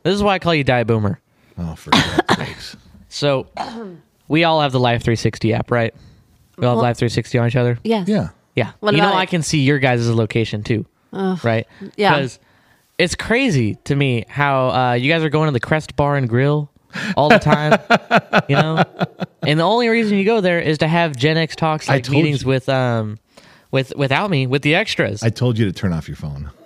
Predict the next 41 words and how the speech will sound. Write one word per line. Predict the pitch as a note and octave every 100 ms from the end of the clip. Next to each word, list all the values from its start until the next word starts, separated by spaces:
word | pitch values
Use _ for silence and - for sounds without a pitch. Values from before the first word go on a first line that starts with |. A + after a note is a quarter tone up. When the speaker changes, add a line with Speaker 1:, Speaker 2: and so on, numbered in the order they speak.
| - _
Speaker 2:
<laughs> | - - C#3
Speaker 3:
Ugh, | B3+ E3+ - G3+ - F#3
well, | A3+ A3 G#3+
I |
Speaker 1:
Your | G#3
Speaker 3:
didn't. | A3 G3
Speaker 1:
phone | F#3+
has | A3+ A#3
it, | A#3+
too. | B3+ D4 D#4+ G#3+ - _
Speaker 2:
I | A2+
turn | - A2+
off | F#2
my | F#2 F2
phone. | G2 F2+ F2 -
You | A2+
don't | G#2+
know |
where | F#2+ F2+
I'm | F#2
at. | F#2 - -
No, | C3
you're | G#2+ F2+
goddamn | F2 E2+
Speaker 3:
So | E2+ D#4
what | D4+
are |
you | D#4
Speaker 1:
Well, | F#4
Speaker 3:
trying | C#4+
Speaker 1:
no, | C#4
Speaker 3:
to |
Speaker 1:
no, | D#4
no. |
Speaker 3:
say? | F4 B3+ F#3+
Speaker 1:
Well, | F3+
what | G3
I'm | E3+
saying | - B3
Speaker 3:
We, | C#4 D3
Speaker 1:
is, | C3